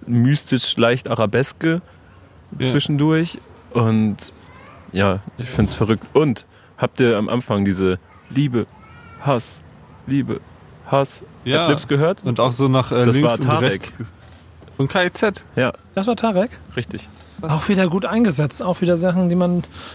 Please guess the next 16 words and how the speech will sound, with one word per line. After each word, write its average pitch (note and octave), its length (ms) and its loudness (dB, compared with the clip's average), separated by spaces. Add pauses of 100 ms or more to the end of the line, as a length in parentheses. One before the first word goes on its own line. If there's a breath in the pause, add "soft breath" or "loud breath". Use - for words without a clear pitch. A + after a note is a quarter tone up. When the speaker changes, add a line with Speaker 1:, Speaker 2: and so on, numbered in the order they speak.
(120 loud breath)
Speaker 3:
finden F#3+ 560 2
sollte, E3+ 460 2
die E3+ 160 -4
wir F#3 80 2
Ihnen F3+ 160 0
jetzt F3+ 180 -2
hier F3 240 2 (140)
präsentieren. E3+ 680 -2
Ich G3+ 160 0
hab A3+ 120 2
bei A3+ 80 2
dem G#3 160 -2
Song G3+ 360 0 (1040 loud breath)
fast - 280 -2
ein F3+ 100 0
kleines F#3 540 0